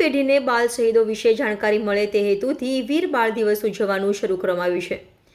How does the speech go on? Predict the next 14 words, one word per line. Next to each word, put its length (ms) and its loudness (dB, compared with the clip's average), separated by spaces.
ત્યારે 140 4
તરસાલી 480 2
સ્થિત 480 -4
સાંઈ 240 0
મંદિર 260 2
ખાતેથી 460 0
પ્રભાત 500 2
ફેરી 260 4
યોજવામાં 400 0
આવી. 220 -2
માંજલપુરના 840 -2
ધારાસભ્ય 600 0
યોગેશ 480 0
પટેલ, 420 0